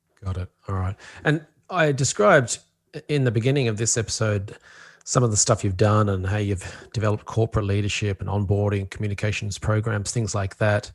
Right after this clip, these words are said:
Uh, they are big picture items. What are typical problems, use cases that an organization would come to an industrial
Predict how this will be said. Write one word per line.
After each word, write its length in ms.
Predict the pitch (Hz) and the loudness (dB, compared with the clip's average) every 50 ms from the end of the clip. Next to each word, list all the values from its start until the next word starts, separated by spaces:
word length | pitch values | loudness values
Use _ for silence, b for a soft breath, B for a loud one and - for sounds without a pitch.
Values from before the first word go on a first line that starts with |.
| B B B B B B B B B B B - | B B B B B B B B B B B -10
Uh, 240 | - 120 113 113 113 - B B B B B B _ _ _ _ _ _ _ _ _ _ _ _ _ _ - 170 156 - _ - | -6 -2 -2 -2 -2 -6 B B B B B B _ _ _ _ _ _ _ _ _ _ _ _ _ _ -20 -20 -20 -14 _ 0
they 300 | - 147 147 147 143 - - | 2 4 4 4 4 2 4
are 440 | 139 131 123 120 120 117 113 113 - - | 6 6 8 8 8 8 6 4 2 4
big 180 | - 143 127 - | 2 2 4 4
picture 280 | 127 127 - - 113 | 2 2 2 0 -2
items. 500 | 98 95 95 - 110 110 123 143 139 - B B B B - | -2 -2 -2 -2 -4 -4 -4 -4 -6 -8 B B B B 0
What 140 | 214 233 240 | 2 4 4
are 60 | 226 | 4
typical 800 | 233 - - - 185 180 - 147 - - 131 127 113 110 - _ _ _ _ _ _ | 2 0 0 2 2 4 2 2 2 4 2 2 2 2 -2 _ _ _ _ _ _
problems, 800 | - - - 123 120 120 117 117 107 107 104 98 - - - - | -6 0 4 4 4 4 2 0 -2 -2 -4 -6 -8 -8 -6 0
use 260 | 113 117 120 123 117 | 2 4 4 4 2
cases 720 | - - - 107 101 95 - - 110 104 98 95 - - - b b b b b b b b - | 0 -2 -2 0 0 -2 -4 -4 -4 -4 -6 -6 -8 -10 -12 b b b b b b b b -4
that 240 | 113 117 110 107 104 | 0 2 2 2 2
an 100 | 101 107 | 2 2
organization 800 | 110 113 101 110 107 104 101 101 92 110 107 101 - - 104 | 2 2 0 0 0 0 -2 0 0 0 -2 -2 -2 -6 -6
would 140 | 101 101 - | -8 -8 -8
come 280 | - - 117 110 104 95 | -4 -4 -2 -2 -2 -4
to 120 | - - 113 | -4 -4 -4
an 60 | 104 | -2
industrial 680 | 98 101 104 107 101 - - - 107 101 98 98 98 | -2 -2 -2 -2 -2 -4 -4 -4 -4 -4 -4 -4 -6